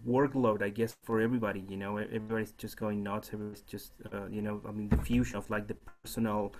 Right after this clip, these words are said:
space with the working space, and, uh, it's so confusing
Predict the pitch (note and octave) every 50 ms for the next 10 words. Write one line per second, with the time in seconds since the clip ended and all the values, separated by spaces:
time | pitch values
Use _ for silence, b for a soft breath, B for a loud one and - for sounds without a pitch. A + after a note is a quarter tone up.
0 | B B B - - - - A#2+ A2+ A2 A2 A2 G#2+ - - A#2 A2+ A2 A2 G#2
1 | G#2 A2 A2+ A2 A2+ A2+ A2 G2+ - - - - A2+ G#2 G#2 G#2 G#2 G#2 G2+ G#2
2 | - - B B B B B B B B - G#2+ G#2+ G#2 G#2 G2+ G2+ G2+ G2 G2
3 | F#2+ F#2+ F#2 F#2 F#2 - - - - A#2+ - - - - - - - B2 - -
4 | - B2 A#2 - - - A#2 - - A#2+ A#2+ A#2+ - A2+